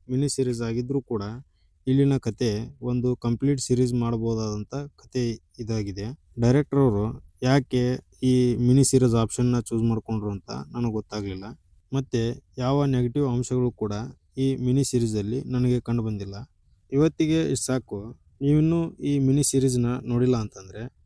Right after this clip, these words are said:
ಜೀ ಫೈವ್ ಕನ್ನಡ ಒ ಟಿ ಟಿ ಪ್ಲಾಟ್‌ಫಾರ್ಮಲ್ಲಿ ಕನ್ನಡ ಭಾಷೆಯಲ್ಲೇ ಸ್ಟ್ರೀಮ್ ಆಗ್ತಿದೆ, ಹೋಗಿ ನೋಡಿ. ಈ ಸೀರೀಸ್ ನೋಡಿ ಆದ್ಮೇಲೆ ನಿಮ್ಗೆ ಹೇಗೆ ಅನ್ನಿಸ್ತು ಅನ್ನೋದನ್ನ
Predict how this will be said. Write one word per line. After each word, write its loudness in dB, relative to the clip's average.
ಜೀ 6
ಫೈವ್ 0
ಕನ್ನಡ -2
ಒ -6
ಟಿ 6
ಟಿ 4
ಪ್ಲಾಟ್‌ಫಾರ್ಮಲ್ಲಿ 2
ಕನ್ನಡ 6
ಭಾಷೆಯಲ್ಲೇ 4
ಸ್ಟ್ರೀಮ್ 2
ಆಗ್ತಿದೆ, -6
ಹೋಗಿ 4
ನೋಡಿ. -2
ಈ 2
ಸೀರೀಸ್ 2
ನೋಡಿ 4
ಆದ್ಮೇಲೆ 0
ನಿಮ್ಗೆ 0
ಹೇಗೆ 6
ಅನ್ನಿಸ್ತು -2
ಅನ್ನೋದನ್ನ -6